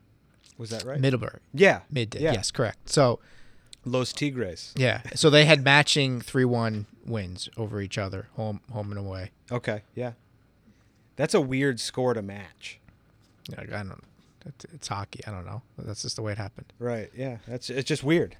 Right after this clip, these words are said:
Speaker 1: That, yes.
Speaker 2: Yeah. So o-, out of all that, I have, um, I got Mid, Rutland, Essex, B F A in the semifinal matchups.
Speaker 1: Yep.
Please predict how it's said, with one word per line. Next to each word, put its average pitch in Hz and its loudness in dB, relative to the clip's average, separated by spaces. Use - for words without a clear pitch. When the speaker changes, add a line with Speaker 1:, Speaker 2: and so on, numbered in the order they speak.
Speaker 1:
That, 107 -6
yes. 95 -18
Speaker 2:
Yeah. 98 -8
So 143 8
o-, 135 2
out 127 2
of 127 2
all 127 6
that, 117 2
I 120 -2
have, 107 -2
um, 101 -6
I 127 -4
got 113 0
Mid, 127 2
Rutland, 123 2
Essex, 123 0
B 120 2
F 107 0
A 110 2
in 104 0
the 101 -2
semifinal 104 -4
matchups. 101 -6
Speaker 1:
Yep. 120 2